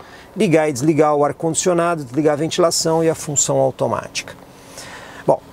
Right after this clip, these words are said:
volante, a gente tem aqui desse lado os botões do controle de cruzeiro, deste outro aqui funções pra você interagir com a central multimídia. Temos aí os pedal shifts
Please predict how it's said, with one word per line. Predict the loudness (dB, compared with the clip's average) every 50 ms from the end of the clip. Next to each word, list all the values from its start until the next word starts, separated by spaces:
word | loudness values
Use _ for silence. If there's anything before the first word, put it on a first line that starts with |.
| -20 -12 -4
volante, | 2 2 4 4 4 2 2 0 0 -4 -4 -6 -6 -2
a | -2 0
gente | 2 2 0 0
tem | 2 2 2
aqui | 2 0 2 0
desse | 2 2 2 2
lado | 2 2 2 0 -4
os | -6 -4
botões | -2 -2 -2 0 -2 -2 0 -2
do | -4
controle | -2 -2 -2 -2 0 -2 -2 -2
de | -2
cruzeiro, | -2 0 0 4 4 4 4 4 2 0 -2 -4 -12 -20 -20 -14 -8
deste | 0 2 2 2 2 -2 0 0
outro | 2 2 2 2 0
aqui | -2 0 0 -2 -2 -2 -8
funções | -14 -14 -4 0 0 0 2 2 0 0 0 0
pra | -2 -2
você | -2 0
interagir | 2 2 0 2 0 -2 -2
com | -2 -2
a |
central | -2 -2 -2 0 0 0 0
multimídia. | 2 0 -2 -2 0 2 2 2 4 2 0 0 0 -6 -10 -20 -20 -18 0
Temos | 2 2 2 4 2 2
aí | 2 2 2
os | 2 -2 0
pedal | 0 0 2 2 0 -2
shifts | -2 0 0 0 0 0 -2 -4 -4 -4